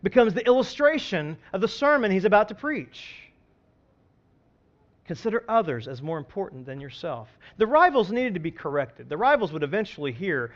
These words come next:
about Paul's attitude toward their sin and how he rejoiced instead of writhed in their affliction. And I'm sure if they were believers, as I believe they are,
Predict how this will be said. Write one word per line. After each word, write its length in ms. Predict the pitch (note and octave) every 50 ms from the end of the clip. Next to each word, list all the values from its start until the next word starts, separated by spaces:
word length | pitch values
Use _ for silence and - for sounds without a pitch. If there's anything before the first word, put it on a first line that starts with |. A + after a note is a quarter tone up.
| - _ _ _ _ -
about 280 | C#3 C#3 D3+ D3 - -
Paul's 320 | F3+ F3 E3+ D#3+ D3+ C#3+ -
attitude 500 | - F#3+ F#3+ F#3 F#3 - - C#3+ C3 A#2+
toward 280 | - - E3 D#3+ D3+ C#3
their 140 | D3 C3+ A#2
sin 400 | - - - G3 F3 D#3 D3 C#3+
and 100 | C#3+ C3 - - - -
how 200 | - F#3+ F#3 F3
he 280 | F3 F3+ F3 D#3 - - _ -
rejoiced 680 | E3 E3+ B2+ A2+ C3+ F#3+ G3 G#3 F#3 E3 - - -
instead 320 | E3 E3 B2+ - G3 F3 D#3+
of 180 | D#3 C#3+ A#2 - _ _ _ _ _ _ _ _ _ _ _ -
writhed 560 | C#3+ D3+ E3 E3+ D#3+ D#3 D3+ C#3+ D3+ D3 D3
in 300 | E3 F3 - F3 D3+ D#3
their 320 | D3+ D3 C#3+ C#3 A#2+ - _ _ _ _ _ _ _ _ _ _ _ _ _ _ _ _ -
affliction. 640 | - - - E3 D#3+ D#3 - - D3+ C#3 C#3+ E3 F3+ _ _ _ _ _ _ _ _ -
And 100 | F3 F3
I'm 80 | F3
sure 240 | F3 - C4 B3 A#3+
if 180 | A#3 F#3+ - -
they 100 | G3+ G3
were 100 | F#3+ F3
believers, 500 | D#3 E3 F3+ G#3 A3 F#3+ G3+ A3 G3 F#3+
as 140 | E3 D3+
I 60 | D#3+ D#3
believe 260 | D3 E3+ F#3+ G3 E3+
they 140 | F3 E3+ F3+
are, 340 | G3 G#3+ G#3+ G#3 G#3+ G#3